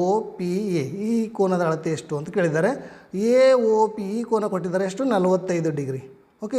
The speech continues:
ಇದೇನಾಗಿರ್ತದೆ, ಲಂಬಕೋನ ತ್ರಿಭುಜ ಆಗಿ, ಲಂಬಕೋನ ತ್ರಿಭುಜ ಇದೆ. ಇದು ನೈಂಟಿ ಡಿಗ್ರಿ ಅಂದರೆ ಇದು ಫಾರ್ಟಿ ಫೈವ್ ಮತ್ತು ಇದನ್ನು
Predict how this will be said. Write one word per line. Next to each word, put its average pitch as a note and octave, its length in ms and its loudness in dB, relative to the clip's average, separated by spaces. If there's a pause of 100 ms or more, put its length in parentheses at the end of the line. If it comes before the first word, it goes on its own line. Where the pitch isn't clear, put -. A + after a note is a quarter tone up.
ಇದೇನಾಗಿರ್ತದೆ, B3 560 2 (100)
ಲಂಬಕೋನ G3+ 480 0
ತ್ರಿಭುಜ D#3+ 300 -2
ಆಗಿ, D#3 120 -4 (120)
ಲಂಬಕೋನ G3 420 0
ತ್ರಿಭುಜ E3 320 -2
ಇದೆ. A#3+ 120 0 (760)
ಇದು G3 140 2
ನೈಂಟಿ A3+ 280 4
ಡಿಗ್ರಿ A#3 220 4
ಅಂದರೆ A#3 180 4
ಇದು A3+ 160 4
ಫಾರ್ಟಿ G#3+ 300 0
ಫೈವ್ A#3 200 2
ಮತ್ತು B3+ 200 -2
ಇದನ್ನು C4 180 0